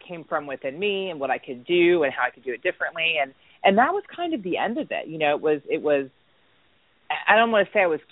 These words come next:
cured, but, you know, once I had that awareness, it was like, "Oh, okay, this, this makes logical sense." And so that was my understanding of codependency then. You know, it was, um, you know, you just gotta look at some things differently. And, and it, and it was,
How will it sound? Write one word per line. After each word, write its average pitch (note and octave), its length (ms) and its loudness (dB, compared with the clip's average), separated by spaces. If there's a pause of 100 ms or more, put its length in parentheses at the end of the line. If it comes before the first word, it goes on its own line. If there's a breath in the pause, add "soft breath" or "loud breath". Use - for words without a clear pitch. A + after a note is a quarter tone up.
(120)
cured, E3 640 0
but, D#3+ 300 0
you G3 100 -12
know, F#3+ 80 -4
once G3 240 -6
I G3 60 -2
had F3+ 240 -6
that D3 120 -4
awareness, C#3+ 720 -6
it G#2 100 -6
was C#3+ 140 -6
like, C#3 180 6 (100)
"Oh, A#3+ 200 8
okay, E3+ 200 -6
this, D3+ 140 -12 (100)
this D3 140 -16
makes C#3+ 220 -8
logical B2 540 -6
sense." D3 300 0
And D3+ 200 -16
so E3 280 2 (420 soft breath)
that B3+ 240 2
was E4 160 -2
my F#3+ 380 0
understanding D3+ 800 -4
of A#2+ 80 -6
codependency B2+ 920 0
then. G2+ 340 2
You C3 120 -6
know, A#2+ 260 8
it B2+ 120 0
was, B2 360 4 (840)
um, A#2+ 500 4 (100)
you F3+ 120 -2
know, D3+ 60 4
you C#3+ 180 0
just D3 200 -8
gotta C#3 180 2
look B2 220 -4
at G2+ 140 -6
some A#2+ 120 -10
things A#2 300 -2
differently. A#2 580 -2
And, A#2+ 300 4
and F#3+ 120 8
it, F#3+ 160 4
and G3 120 4
it F3+ 140 0
was, E3+ 520 2